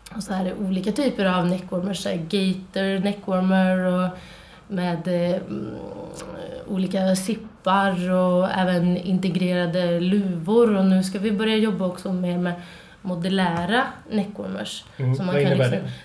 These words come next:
Speaker 1: det innebär att man, eh, kommer kunna ta av och på eller
Speaker 2: Ah, okej.
Speaker 1: sätta på lite olika grejer. Ja.
Speaker 2: Mm.
Speaker 1: Så, ja,
Speaker 2: Spännande.
Speaker 1: jag gillar, eh,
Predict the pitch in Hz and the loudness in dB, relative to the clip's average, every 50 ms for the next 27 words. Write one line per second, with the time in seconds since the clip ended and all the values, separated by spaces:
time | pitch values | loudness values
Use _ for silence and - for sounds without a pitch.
0 | - - 240 247 262 262 254 233 214 214 202 196 190 202 196 190 190 190 185 185 | -4 0 2 2 4 4 4 4 4 4 4 4 2 2 2 4 4 4 4 4
1 | 190 190 190 190 190 - - 202 190 185 - 190 185 185 180 180 180 180 180 175 | 4 2 2 0 -2 -4 -2 -2 0 0 2 2 2 2 2 2 2 0 0 -2
2 | - - - - - - - - - 180 180 175 175 170 180 170 - - - 208 | -6 -12 -18 -20 -20 -16 -12 -8 -4 -2 0 2 2 2 0 -2 -4 -6 -4 -2
3 | 240 277 302 294 254 226 208 196 185 185 - - 180 180 202 185 180 - - - | 0 0 0 0 0 0 2 2 4 4 2 0 0 0 -2 -2 -2 -6 -8 -4
4 | 220 226 262 294 294 285 285 277 262 247 240 240 233 233 214 202 208 208 170 196 | -2 0 2 2 4 4 6 6 4 4 2 0 0 0 0 0 0 -2 -2 0
5 | 196 190 185 185 185 190 190 - - - - - - - 233 233 - - - - | 2 2 4 4 2 2 -2 -6 -12 -16 -20 -10 0 2 4 4 4 2 -2 -8
6 | - - - 143 127 147 170 - - - - - 208 196 185 185 185 185 180 185 | -14 -10 -6 -4 -4 -4 -6 -8 -12 -16 -10 -8 -6 -4 -4 -4 -4 -4 -4 -4
7 | 185 185 202 - - - - - - - - - - - - - - - - - | -6 -8 -10 -16 -20 -20 -20 -20 -20 -20 -20 -20 -20 -20 -20 -20 -20 -20 -20 -20
8 | - - - - - 226 240 254 262 262 285 302 254 240 240 254 254 247 247 247 | -20 -14 -10 -6 0 2 4 4 4 4 4 2 2 4 4 6 6 6 6 6
9 | 254 247 247 247 233 247 | 6 6 6 4 2 -2